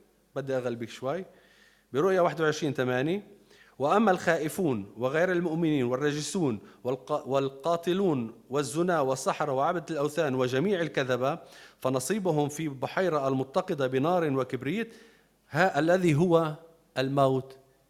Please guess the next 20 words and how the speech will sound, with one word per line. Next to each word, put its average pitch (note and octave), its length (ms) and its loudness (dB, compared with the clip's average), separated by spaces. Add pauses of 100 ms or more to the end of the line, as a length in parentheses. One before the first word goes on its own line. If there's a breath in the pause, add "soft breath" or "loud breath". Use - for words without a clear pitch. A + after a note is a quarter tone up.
الثاني." F#2 460 -4 (1080 soft breath)
عشان G#3+ 260 2
هيك G3+ 220 4
قلت F3 160 -2
لكم D#3+ 300 2
هو D3+ 240 2 (280)
مسميه D#3 460 4
الكتاب D#3+ 360 2
المقدس D3+ 480 0
الموت C#3+ 280 -2
الثاني، D#3+ 280 -2
ولكن D#3 320 -2
فيه D#3 420 -2 (420 loud breath)
نقدر D3+ 280 0
نقول D3+ 200 0
عنه، C#3 420 0 (540)
أنا D3 140 6
بقدر B2+ 280 2
أقول B2 180 2
عنه A2 300 -4